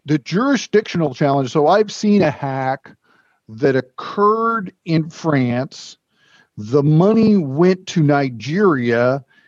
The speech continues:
and then went to Turkey and landed in Poland.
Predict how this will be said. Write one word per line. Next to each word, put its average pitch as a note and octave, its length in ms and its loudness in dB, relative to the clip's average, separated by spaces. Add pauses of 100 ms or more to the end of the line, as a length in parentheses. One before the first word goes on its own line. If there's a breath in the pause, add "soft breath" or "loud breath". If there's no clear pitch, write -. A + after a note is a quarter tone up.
(160)
and C#3+ 240 0
then F3+ 480 4
went F#3 300 2 (120)
to C3+ 280 -4 (120)
Turkey F#3+ 840 -2
and C#3+ 220 0
landed E3+ 460 2
in C3+ 160 0
Poland. A#2 480 -4